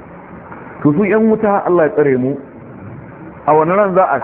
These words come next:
hankaɗa su ila nari jahannama, zuwa wutan jahannama, da'a hankaɗawa.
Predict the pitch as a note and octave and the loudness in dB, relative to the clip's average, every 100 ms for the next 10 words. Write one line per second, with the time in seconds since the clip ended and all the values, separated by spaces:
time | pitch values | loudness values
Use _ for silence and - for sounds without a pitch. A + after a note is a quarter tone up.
0 | - F#3 B3 A3 F#3+ D#3+ D3+ D#3+ D#3 D3+ | -2 0 0 0 2 2 2 -2 -4 0
1 | D3+ E3 E3+ E3+ D#3 C3+ C3 D#3 C3+ C#3+ | 0 2 2 2 0 -2 -4 -4 -2 0
2 | C#3+ C#3+ - - - - - - - - | -2 -4 -8 -20 -20 -20 -20 -20 -20 -20
3 | - - - - G#2+ C3 D#3+ D3+ D3+ D3+ | -20 -20 -20 -10 -2 2 4 4 2 0
4 | D3 C#3+ C#3 C3 B2 A2+ E3+ B2 D3 C#3 | 0 -2 0 0 0 2 2 2 -2 -2
5 | - - - - E3 E3 B2+ A2+ F2 C#2+ | -10 -20 -10 -2 -2 -2 -4 -2 -4 -6